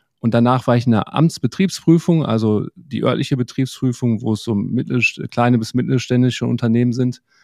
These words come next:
Und im ganz letzten Abschnitt war ich dann in der großen Konzernbetriebsprüfung und hab dann eben, ähm, Konzerne, Aktiengesellschaften und Unternehmen, sag ich mal, so um fünfzig Millionen Umsatz im Jahr, ähm, so um den Dreh geprüft.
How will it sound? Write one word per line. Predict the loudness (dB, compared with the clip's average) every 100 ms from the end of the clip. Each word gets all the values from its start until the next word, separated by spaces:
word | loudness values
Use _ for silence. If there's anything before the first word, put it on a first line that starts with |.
| _
Und | -6 -4 0
im | 0 -2 -2
ganz | -2 0
letzten | 0 -2 -2 -2
Abschnitt | 0 0 2
war | 2
ich | 2
dann | 0 2
in |
der | 2
großen | 2 0 0
Konzernbetriebsprüfung | -4 -4 -2 -2 -2 -4 -6 -4 -4 -2 -4 -4 _ _ _ _ _ _ _ -6
und | -4
hab | -2 0
dann | 2
eben, | 2 2 2 0
ähm, | -2 0
Konzerne, | -2 -2 0 0 0
Aktiengesellschaften | -2 -6 -4 0 0 -2 -6 -6 -6 -6 _ _ -10
und | -6
Unternehmen, | -2 0 2 4
sag | 2
ich | 2
mal, | 2
so | 2
um | 0 -2
fünfzig | -2 -2 0 -2 2
Millionen | 2 2 2 -2 _ _ _ _
Umsatz | 0 2 0 0
im | -2
Jahr, | 0 0 -2 -6 -8
ähm, | -6 -4 -6 -12
so | -4 -2
um | 0
den | -2
Dreh | -2 -6
geprüft. | -6 -10 -10 -12 -14